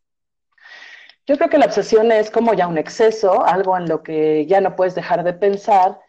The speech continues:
y que no a la larga trae como esta parte de, de satisfacción, de, de entrega a lo que estás haciendo. Eh, ya la obsesión se vuelve algo que está en tu cabeza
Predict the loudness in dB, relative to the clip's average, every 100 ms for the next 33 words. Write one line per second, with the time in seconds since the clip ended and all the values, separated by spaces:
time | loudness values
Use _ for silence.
0 | _ _ _ -6 -4 -2 -2 0 0 0
1 | 0 0 0 2 4 4 4 2 4 2
2 | 0 0 0 0 -2 -8 -12 -8 -6 -6
3 | -6 -8 -4 -2 -2 -8 -8 -6 -6 -8
4 | -14 _ _ -20 _ -12 -6 -4 -4 -4
5 | -6 -6 -8 -6 -2 -2 -2 -6 _ _
6 | _ _ -8 -4 0 2 2 2 0 -2
7 | 0 2 2 2 0 -4 -14 -8 -8 -8
8 | -8 -8 -8 -8 -6 -6 -4 -2 -2 0
9 | 2 2 0 -10 -12 -10 -6 -4 -2 0
10 | 0 -4 -12 -12 -8 -2 0 0 -2 -6